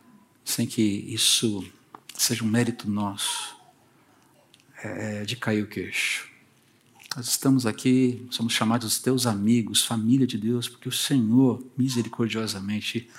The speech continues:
nos atraiu pra ti. Isso é sensacional, isso é maravilhoso. Então, nesse momento que a gente vai estudar um texto tão precioso, tão, é, encorajador,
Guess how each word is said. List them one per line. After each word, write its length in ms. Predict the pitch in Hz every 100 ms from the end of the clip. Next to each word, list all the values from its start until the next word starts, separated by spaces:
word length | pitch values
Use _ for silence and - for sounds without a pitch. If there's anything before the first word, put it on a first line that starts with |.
| - - -
nos 160 | 113 107
atraiu 400 | 101 101 92 92
pra 160 | -
ti. 340 | 95 - 104 - - _ _ _ - _ _ -
Isso 220 | 113 -
é 20 |
sensacional, 840 | 104 - 113 - 98 101 92 95 95 _ _ _
isso 160 | - -
é 40 |
maravilhoso. 800 | 104 110 107 101 98 95 98 - - - - - - -
Então, 120 | -
nesse 140 | 135 -
momento 200 | 135 143
que 60 |
a 40 | 135
gente 100 | -
vai 80 | 131
estudar 220 | - 127
um 60 |
texto 460 | 123 127 123 - 110 - - - _ -
tão 140 | 190
precioso, 800 | 196 165 - 139 131 110 - - - _ _ - - -
tão, 420 | 139 156 147 120 - - - - - - - - - -
é, 260 | - 151
encorajador, 840 | 156 190 170 160 143 113 117 101